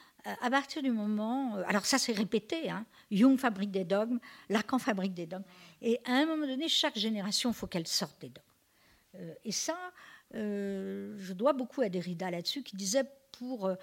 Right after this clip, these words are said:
être fidèle au fond à une pensée, faut y être infidèle, faut toujours, voilà, ça fabrique des dogmes. Plus, plus c'est grand, plus le projet est grand, plus ça risque de se terminer en catastrophe.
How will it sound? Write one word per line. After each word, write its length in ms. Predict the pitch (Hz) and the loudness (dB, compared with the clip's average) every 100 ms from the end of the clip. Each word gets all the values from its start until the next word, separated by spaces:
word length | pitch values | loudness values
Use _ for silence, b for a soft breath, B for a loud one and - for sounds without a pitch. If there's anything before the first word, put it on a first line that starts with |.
| B B | B B
être 260 | 202 185 220 | -6 -4 -4
fidèle 400 | - 247 240 247 | -2 0 2 2
au 80 | 185 | 0
fond 200 | - 220 | -2 -2
à 80 | 190 | 0
une 160 | 180 | -2
pensée, 520 | 160 - 190 160 - | -4 0 2 4 2
faut 120 | 214 190 | 0 -2
y 100 | 175 | -4
être 160 | - | -4
infidèle, 380 | 165 - 160 175 | -8 -8 -10 -8
faut 120 | - | -8
toujours, 460 | - 254 220 294 277 B B B B B 196 | -8 -6 -4 -4 -4 B B B B B -16
voilà, 160 | 147 - | -16 -4
ça 260 | - - 320 | 2 4 4
fabrique 360 | 285 226 269 | 4 4 2
des 120 | 185 151 | 0 -4
dogmes. 200 | 147 165 B B _ - | -6 -10 B B _ 0
Plus, 320 | 339 392 302 | 6 6 4
plus 340 | - - 349 | 0 0 2
c'est 420 | 262 - 196 175 160 | 4 2 2 -4 -6
grand, 380 | 151 214 277 - B B B - | -4 -2 -2 -4 B B B 0
plus 160 | 359 | 2
le 80 | 330 | 2
projet 360 | - 233 214 185 | 0 -2 0 -2
est 40 | |
grand, 340 | 175 175 226 294 b _ - | -4 -4 -4 -6 b _ -14
plus 300 | - 311 320 | -6 -4 0
ça 160 | - | 0
risque 260 | 214 254 208 | 0 -2 -2
de 120 | 185 | -2
se 120 | 185 | -2
terminer 420 | - 185 175 214 | -2 -4 -2 -2
en 100 | 262 | -2
catastrophe. 640 | 240 185 147 - - - | -2 -4 -6 -12 -14 -20